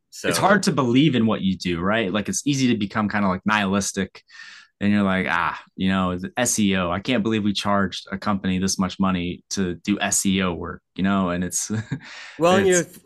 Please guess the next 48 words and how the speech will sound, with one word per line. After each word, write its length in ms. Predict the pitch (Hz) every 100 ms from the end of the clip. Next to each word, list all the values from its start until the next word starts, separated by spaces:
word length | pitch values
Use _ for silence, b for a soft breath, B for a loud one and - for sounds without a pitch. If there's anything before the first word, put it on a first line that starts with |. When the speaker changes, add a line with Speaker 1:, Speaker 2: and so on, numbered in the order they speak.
| _
Speaker 1:
you're, 160 | 123 170
you're, 100 | 117
yeah, 300 | 190 190 139
it's, 360 | 110 113 - -
it's, 400 | 120 - - -
it's 140 | 120
crazy. 460 | - 110 104 95 87
I 80 | 113
mean, 280 | 113 107 110
on, 240 | 123 131 -
on 160 | 127 131
that 120 | 98
note, 340 | 98 92 -
my 140 | 98 90
favorite, 460 | 104 101 98 90 -
uh, 260 | 90 85 -
Corey 420 | - 101 95 90
Clipston 520 | - 101 92 - 90
tweet 400 | - 90 82 - _ _ _ _ _ 98
is 600 | 92 90 85 82 - - _
this 240 | 95 92 104
one 220 | 95 95
where 80 | 87
he 140 | 92
goes 240 | 92 90
and 100 | 85
says, 240 | 82 95 85
like, 260 | 82 - _ _ _ -
"If 120 | 101
you 120 | 104
only 320 | 113 113 104 _ -
knew 460 | 101 101 107 104
the 120 | 92
talent, 540 | 92 101 101 98 87 87 _
um, 600 | 90 87 82 82 82 85 _
that 240 | 90 90
is 340 | 92 85 80 - _ _ _ -
passionate 520 | 113 110 - 95 -
and 180 | 98 92
working 300 | 104 104 98
on 140 | 87
Bitcoin 400 | 110 104 101 90
because 280 | 85 92 80
that 260 | 92 92 -
is 180 | 87 -
what 180 | 90
they, 220 | - 87 87
their 300 | 85 87